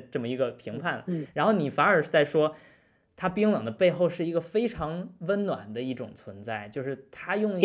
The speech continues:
Speaker 1: 个非常小的，
Speaker 2: 对。
Speaker 1: 有点像这种就是武-，武林界的一些就是这派那派的，大家用不同的派去解决一样的问题，其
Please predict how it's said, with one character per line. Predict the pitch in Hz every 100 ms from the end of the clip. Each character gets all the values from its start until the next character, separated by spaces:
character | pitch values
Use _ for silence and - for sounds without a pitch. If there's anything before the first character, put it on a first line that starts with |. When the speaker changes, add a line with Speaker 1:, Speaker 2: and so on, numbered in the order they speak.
| 175
Speaker 1:
个 | 143
非 | - 202
常 | 208
小 | 208 -
的， | 117
Speaker 2:
对。 | 131
Speaker 1:
有 | 208
点 | 240
像 | 180 208
这 | 208
种 | 151 135 147
就 | 175
是 |
武-， | 156 127 120
武 | 147 127
林 | 117 117 175
界 | 233 196
的 | 143
一 | 147
些 | 170 170
就 | 170
是 |
这 | 165 226
派 | 170 196 160
那 | 175
派 | 160 185 165
的， | 127
大 | 175
家 | 175
用 | 196 208
不 | 190 208
同 | 165
的 | 175
派 | 185 180
去 | 180
解 | - 120
决 | 110 143
一 |
样 | 151 180
的 | 165
问 | 190 165
题， | -
其 | 110